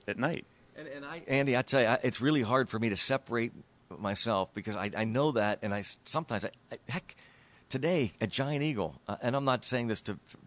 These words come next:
Speaker 2: for an ego boost, believe me, I'm not, but I, I'm, I'm checking out, and some gentleman yells, "Greg Brown," and I turn, I go, like, "Do, do I know this guy?" And he kinda just walks up, he, he, he shakes my hand, he goes,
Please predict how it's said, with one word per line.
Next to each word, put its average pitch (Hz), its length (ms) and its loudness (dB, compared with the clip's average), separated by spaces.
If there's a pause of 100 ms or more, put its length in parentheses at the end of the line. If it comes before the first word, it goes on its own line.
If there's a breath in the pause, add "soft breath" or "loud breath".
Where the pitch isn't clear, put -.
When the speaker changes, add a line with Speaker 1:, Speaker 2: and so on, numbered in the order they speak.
(140)
Speaker 2:
for 120 140 2
an 110 60 2
ego 104 260 2
boost, 87 280 -2 (100)
believe 117 380 4
me, 80 100 -4
I'm 101 160 0
not, 80 240 0 (460 loud breath)
but 117 220 4 (320)
I, - 280 -8
I'm, 117 280 -2
I'm 101 80 -2
checking 117 320 -4
out, 147 260 0
and 101 240 -4 (400)
some 131 300 -6
gentleman 127 320 -4
yells, 107 220 -4
"Greg 220 340 6
Brown," 185 340 6
and - 80 -2
I 196 60 0
turn, 156 320 -6
I 110 40 -4
go, 95 140 -10
like, 107 160 -4 (300)
"Do, - 320 -14 (120)
do 110 80 -8
I 104 60 -4
know 123 180 -2
this 143 140 2
guy?" - 160 -8
And 120 80 -12 (400 loud breath)
he 113 80 -2
kinda 113 240 -2
just 98 140 -4
walks 107 180 -4
up, 98 100 -12
he, 95 360 -8
he, 98 280 -4
he 101 120 -10 (180)
shakes - 300 -4
my 101 80 -4
hand, 98 100 -2
he 92 60 -2
goes, 90 120 -4